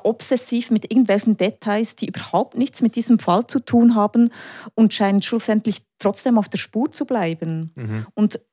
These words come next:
Speaker 1: falls das nicht klappt, dann kommt mindestens die Log Lady und, äh, ihr Holzscheit sagt dann, wo es weitergeht.
Speaker 2: Also das ist die, die, die Figur, die mit dem Holzstamm, mit einem Stück Holzstamm redet und quasi von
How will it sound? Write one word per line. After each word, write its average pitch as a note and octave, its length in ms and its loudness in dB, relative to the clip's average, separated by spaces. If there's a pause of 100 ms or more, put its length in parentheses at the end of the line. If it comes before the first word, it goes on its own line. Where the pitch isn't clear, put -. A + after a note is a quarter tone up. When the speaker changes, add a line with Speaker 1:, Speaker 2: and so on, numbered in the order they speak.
Speaker 1:
falls G3+ 300 0
das A3+ 160 -6
nicht C4+ 260 -2
klappt, A#3 400 0
dann G#3+ 160 0
kommt G#3 280 -2
mindestens A3+ 440 0
die A3 80 -2
Log F3+ 260 2
Lady A3 480 2
und, G3 380 -2
äh, F#3 200 2
ihr G3+ 260 -2
Holzscheit G3+ 600 0
sagt - 360 -4
dann, G3 360 0
wo F#3 140 -2
es F3+ 140 -4
weitergeht. D#3 480 -6
Speaker 2:
Also A2 200 0
das A2 160 2
ist A#2 200 0
die, A2 200 0
die, C3 280 -6
die C3 160 -4
Figur, B2 400 2
die A#2 120 -6
mit G#2+ 200 -4
dem G#2 360 -4
Holzstamm, A2+ 840 -2
mit A2 120 0
einem G#2 140 0
Stück - 400 -6
Holzstamm A2+ 580 -2
redet A2+ 640 -2
und A2 240 -4
quasi G#2 280 -4
von G2+ 280 -6